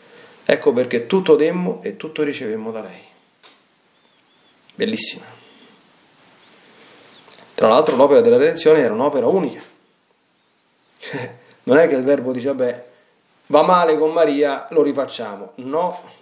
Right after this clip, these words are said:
non lo rifacciamo, non si può rifare. Il verbo si fa carne una volta sola,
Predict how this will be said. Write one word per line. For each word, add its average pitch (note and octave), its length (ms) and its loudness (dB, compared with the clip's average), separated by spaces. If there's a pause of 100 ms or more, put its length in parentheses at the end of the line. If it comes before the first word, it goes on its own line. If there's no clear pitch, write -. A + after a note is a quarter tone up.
(640)
non C3+ 160 -10
lo C#3+ 40 -8
rifacciamo, D#3 460 -8
non G#2 160 -14
si A#2+ 80 -10
può D3 80 0
rifare. A#2+ 340 -4 (720)
Il - 240 -20
verbo D3 220 4
si C3 80 0
fa B2 100 2
carne B2+ 160 2
una B2+ 100 -2
volta C#3 220 0
sola, C3+ 340 0